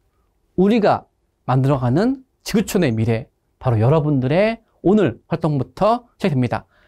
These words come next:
다시 한번, 어, 방크의 위대한 활동에 동참시켜 주시기 감사드리고, 백 년 후의 역사는 지금 우리가 안중근 선생님을 존경하는 것처럼 이제 여러분들 활동을 통해서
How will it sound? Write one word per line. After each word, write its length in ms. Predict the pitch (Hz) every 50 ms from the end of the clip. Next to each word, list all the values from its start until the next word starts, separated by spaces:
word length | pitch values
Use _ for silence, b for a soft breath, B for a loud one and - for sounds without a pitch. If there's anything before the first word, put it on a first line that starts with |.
| _ _ -
다시 260 | - - 170 160 -
한번, 460 | 240 240 220 190 165 156 147 131 123 - _ _ _ _ _
어, 200 | - 123 117 -
방크의 680 | - 139 131 139 - - 165 165 190 233 247 269 B B B B
위대한 320 | 156 190 190 233 202 175
활동에 500 | 165 160 165 175 156 160 185 226 247 247 247 B B B
동참시켜 480 | - - 156 - 165 160 160 - - 147
주시기 280 | 123 123 123 - 156
감사드리고, 680 | 139 117 113 151 139 135 127 123 123 220 233 233 226 B B B B B B B
백 200 | - - 170 185
년 240 | 208 233 240 240 240
후의 180 | 254 302 320 233
역사는 760 | 147 - - - 180 165 151 143 139 147 147 127 117 - _ _ _
지금 340 | - - 160 180 208 180 143
우리가 480 | 131 131 147 156 151 180 214 233 226 b b b b b
안중근 320 | - 160 180 247 220 208
선생님을 340 | 202 202 202 196 180 180 175
존경하는 300 | - 165 156 160 156 156
것처럼 460 | 139 120 - - 135 151 139 139 - b b b
이제 160 | - 131 127
여러분들 280 | 135 165 208 226 214 208
활동을 320 | 220 220 - 269 233 220
통해서 520 | 208 214 220 214 202 180 165 180 165 151